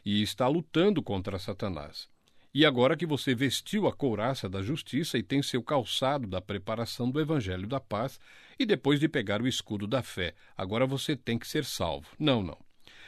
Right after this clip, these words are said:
Isso já aconteceu. Quer dizer, aqui você nem consegue entrar no exército se você não for salvo, não é mesmo? Se você está, de alguma forma,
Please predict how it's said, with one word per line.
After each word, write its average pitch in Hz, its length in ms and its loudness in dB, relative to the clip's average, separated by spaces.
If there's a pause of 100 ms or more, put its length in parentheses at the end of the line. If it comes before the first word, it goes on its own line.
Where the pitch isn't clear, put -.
(160)
Isso 185 260 2
já 131 260 2
aconteceu. 85 720 -6 (460)
Quer 185 100 0
dizer, 120 420 4 (320)
aqui 175 400 0
você 170 640 2
nem 185 320 2
consegue 131 580 0
entrar 123 520 0
no 147 180 0
exército 104 880 -2 (180)
se - 200 -4
você 185 320 0
não 139 100 0
for 285 160 -4
salvo, 110 480 2 (160)
não 85 80 -6
é 85 60 -4
mesmo? 107 340 0 (600)
Se - 140 2
você 196 240 2
está, 147 420 2
de 90 120 -6
alguma 98 340 -2
forma, 90 580 -4